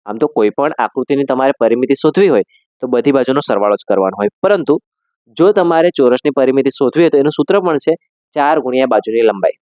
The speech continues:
ઓકે? એવી જ રીતે લંબચોરસની પરિમિતિ શોધવાનું પણ સૂત્ર છે તમારી પાસે કે બે ગુણ્યા લંબાઈ વત્તા પહોળાઈ. ઓકે? જો તમને લંબચોરસનું ક્ષેત્રફળ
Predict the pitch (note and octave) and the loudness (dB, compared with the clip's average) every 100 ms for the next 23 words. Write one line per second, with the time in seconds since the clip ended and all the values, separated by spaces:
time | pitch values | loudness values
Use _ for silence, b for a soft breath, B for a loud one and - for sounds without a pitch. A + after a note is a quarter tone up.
0 | _ _ - - G3+ A#3 _ _ _ A#2+ | _ _ -14 -2 -2 -2 _ _ _ -2
1 | C#3+ D3 D#3+ F#3 C#3 B2+ D#3 F#3 F3+ F3+ | 0 0 0 2 4 2 0 0 2 2
2 | F#3 E3+ D3+ D3+ D3+ - C3+ C3 C#3 - | 0 0 0 0 -2 -2 -2 0 -2 -4
3 | D3+ G3 A3 F3 D3 C#3+ C3+ B2 B2 A#2 | -2 -2 -2 0 0 0 -2 0 0 0
4 | A2 - F3 - _ _ A#2+ A2+ C3+ D3+ | -2 0 -2 -2 _ _ -12 0 2 2
5 | C3 B2 B2+ A2 G#2 A2 G2+ - C#3 G3 | 2 2 2 0 0 2 2 0 -2 -2
6 | _ _ - A2+ F#2+ F2 - A2 G#3+ E3+ | _ _ -6 -4 -4 -8 -16 -4 -2 -2
7 | - B B _ B2 A3 A#3 A2+ B2 - | -6 B B _ -4 -2 0 0 -2 -4
8 | _ A#2 C3+ F#3+ F#3 F3 E3 F3+ F3+ - | _ -2 0 0 2 2 2 0 -2 -4
9 | B2+ C3+ D3+ | -2 -2 -4